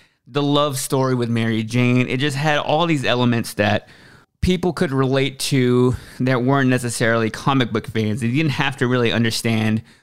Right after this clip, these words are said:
the entire superhero world, which I felt later with the Avengers movies, you kinda had to watch all those to kind of get what was going on inside this world.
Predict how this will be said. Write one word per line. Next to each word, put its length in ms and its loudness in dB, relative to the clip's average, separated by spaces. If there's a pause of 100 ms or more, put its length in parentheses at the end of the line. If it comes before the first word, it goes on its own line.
(340)
the 100 -2
entire 380 0
superhero 600 0
world, 340 2
which 180 -2
I 80 0
felt 260 -2
later 380 0
with 260 -4
the 360 0
Avengers 340 0
movies, 300 0
you 80 -4
kinda 240 0
had 180 -2
to 80 -4
watch 320 -2
all 180 -2
those 220 -4
to 60 -8
kind 180 -2
of 80 -4
get 160 -2
what 160 -2
was 140 -4
going 260 0
on 160 2
inside 260 -2
this 160 -4
world. 320 -2